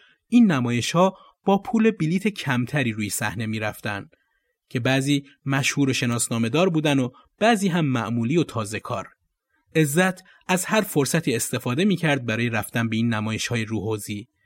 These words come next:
براش فرقی نمی‌کرد که اجرا کننده حرفه‌ایه یا آماتور. فقط دوست داشت عضوی از اون جمعیت تماشاچی باشه. اولین بلیتی که خرید تا بره نمایش ببینه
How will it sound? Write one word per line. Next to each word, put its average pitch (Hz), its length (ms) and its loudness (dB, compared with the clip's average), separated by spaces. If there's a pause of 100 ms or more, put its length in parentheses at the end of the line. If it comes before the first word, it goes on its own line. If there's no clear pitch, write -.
(280)
براش 196 320 0
فرقی 156 360 2
نمی‌کرد 131 480 0
که 123 140 -2
اجرا 120 220 -2
کننده 117 440 -2
حرفه‌ایه 127 680 0
یا 127 140 -2
آماتور. 107 520 -6 (460)
فقط 120 280 -4
دوست 156 300 -2
داشت 190 240 4 (380)
عضوی 180 400 4
از 127 160 2
اون 135 100 2
جمعیت 117 460 0
تماشاچی 113 640 -4
باشه. 110 460 -6 (1040)
اولین 196 400 4
بلیتی 214 280 2
که - 100 -8
خرید 127 300 0
تا 139 120 -4
بره 147 200 2
نمایش 151 520 2
ببینه 131 480 0